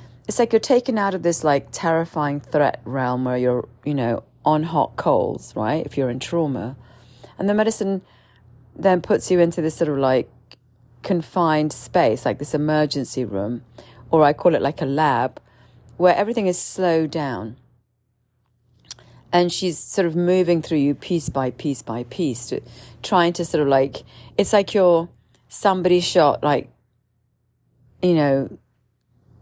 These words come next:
ten million splinters into you. And she's taking each splinter out one by one to release the pla-, the pain and to return you home. But the medicine doesn't stop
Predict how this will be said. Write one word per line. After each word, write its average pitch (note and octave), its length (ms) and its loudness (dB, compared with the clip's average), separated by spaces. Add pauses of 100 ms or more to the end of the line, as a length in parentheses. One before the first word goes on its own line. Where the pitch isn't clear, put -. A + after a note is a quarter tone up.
(100)
ten F#3+ 320 0
million D#3+ 300 2
splinters E3 580 0
into A2+ 280 -2
you. - 300 -6 (680)
And E3 100 2
she's - 140 -4
taking E3+ 400 2
each F3 220 0
splinter D3 440 -4
out B2 260 -6
one A#2+ 280 -6
by F#2+ 180 -8
one G2+ 480 -8 (1300)
to D3 100 -8
release C#3+ 440 0
the - 140 -6
pla-, - 400 -8
the - 80 -10
pain C#3 600 -4 (720)
and D3+ 220 -4
to C3 580 -4 (300)
return C3 420 -8
you B2 140 -6
home. C#3+ 440 -8 (1900)
But G3 120 2
the G3+ 80 0
medicine A3+ 400 2
doesn't F3 380 0
stop - 640 -2